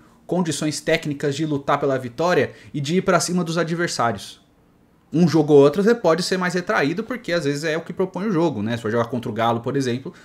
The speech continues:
você tem que ser um pouco mais retraído, porque é um outro time. Talvez entrar com o Gabriel nesse tipo de jogo seja interessante pela condição de marcação que ele vai oferecer. Entendeu? Bom, mas vamos nome a nome aí, tá? É, deixa eu só colocar aqui na escalação.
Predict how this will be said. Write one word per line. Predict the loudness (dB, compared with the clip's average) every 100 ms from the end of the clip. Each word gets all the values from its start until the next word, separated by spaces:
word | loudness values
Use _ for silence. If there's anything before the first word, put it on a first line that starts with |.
| -20
você | -10 -4
tem | -2
que | -2
ser |
um | -4
pouco | -4 -4
mais | -4
retraído, | -2 0 2 2 -2
porque | -8 -4 -2
é |
um | 0
outro | -2 -4
time. | -6 -4 -4 -8 -14 0
Talvez | 2 4 4 4
entrar | 2 2
com | 4
o |
Gabriel | 2 4 4
nesse | 6 4 2
tipo | -6 -4
de | -2
jogo | 4 4 4 0 -12 -16
seja | -4 0
interessante | 0 0 0 -2 -4
pela | 2 2
condição | 2 -4 0 0
de |
marcação | 2 0 2 2 2 0
que | 0
ele |
vai | 2 0
oferecer. | 0 -2 -2 -2 -2 -4 -20 _ _ _ -18
Entendeu? | -4 0 4 6 4 -2 -20 _ _ _ -20 -12
Bom, | 2 6 6 4 -4 -4 -2 0
mas | 0 2
vamos | 2 2
nome | 0 0
a | 0
nome | 0 0
aí, | 0 -2
tá? | 0 0 0 -4 _ -20 -18 -6
É, | -4 -2 -4 -6
deixa | -8 -10
eu |
só | -8 -6 -6 -8
colocar | -10 -8 -6
aqui | -10 -10
na | -12
escalação. | -10 -8 -10 -6 -6 -6